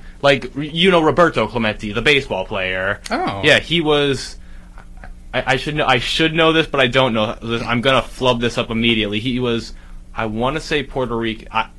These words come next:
Speaker 1: you know what? I'm just not even gonna try
Speaker 2: You're
Speaker 1: right
Speaker 2: talking,
Speaker 1: now.
Speaker 2: you're talking to the wrong person
Speaker 1: But, uh,
Speaker 2: about
Speaker 1: he was,
Speaker 2: sports.
Speaker 1: I think he was, like, one of the first Hispanic, uh, players in the M L B. I am probably wrong about that. I'm pr-, I'm gonna say right now I'm
Speaker 2: Let's
Speaker 1: totally
Speaker 2: need a
Speaker 1: wrong.
Speaker 2: fact check.
Speaker 1: But yeah, I was gonna say, like, wait, hold on. So he's Italian, right?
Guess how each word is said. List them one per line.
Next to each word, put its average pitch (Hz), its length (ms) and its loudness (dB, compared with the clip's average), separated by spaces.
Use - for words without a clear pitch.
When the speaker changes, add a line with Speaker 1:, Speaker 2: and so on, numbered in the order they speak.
Speaker 1:
you 127 240 0
know 139 160 6
what? 151 240 6
I'm 135 180 2
just 165 180 -6
not 135 180 4
even 139 120 -2
gonna 143 120 -2
try 131 240 4
Speaker 2:
You're 117 80 6
Speaker 1:
right 208 100 6
Speaker 2:
talking, 208 140 0
Speaker 1:
now. 147 60 2
Speaker 2:
you're 175 100 4
talking 180 260 4
to 135 60 0
the 123 80 2
wrong 123 260 0
person 117 300 -4
Speaker 1:
But, 156 120 4
uh, 160 40 4
Speaker 2:
about 147 120 0
Speaker 1:
he 196 120 2
was, 190 140 6
Speaker 2:
sports. 156 100 0
Speaker 1:
I 160 60 2
think 208 120 2
he 220 60 4
was, 202 120 2
like, 165 140 4
one 160 100 -2
of 160 60 0
the 151 60 2
first 151 260 -2
Hispanic, 135 600 -2
uh, 110 260 2
players 120 300 -4
in 120 60 -6
the 113 100 -4
M 110 100 -2
L 107 140 0
B. 113 260 2
I 123 120 4
am 120 100 0
probably 151 420 4
wrong 101 280 2
about 95 280 -2
that. 110 200 2
I'm 113 200 0
pr-, 131 240 -4
I'm 123 140 0
gonna 139 220 2
say 120 220 -4
right 113 200 2
now 110 160 0
I'm 95 120 -2
Speaker 2:
Let's 107 100 -4
Speaker 1:
totally 123 260 0
Speaker 2:
need 123 100 0
a 110 40 -2
Speaker 1:
wrong. 95 80 -6
Speaker 2:
fact 101 280 -4
check. 104 360 -6
Speaker 1:
But 127 180 4
yeah, 123 360 4
I 127 40 -2
was 131 80 0
gonna 156 140 2
say, 160 160 4
like, 117 200 2
wait, 123 280 2
hold 139 200 -2
on. 110 140 0
So 156 80 -4
he's 147 120 -4
Italian, 135 440 -2
right? 123 300 2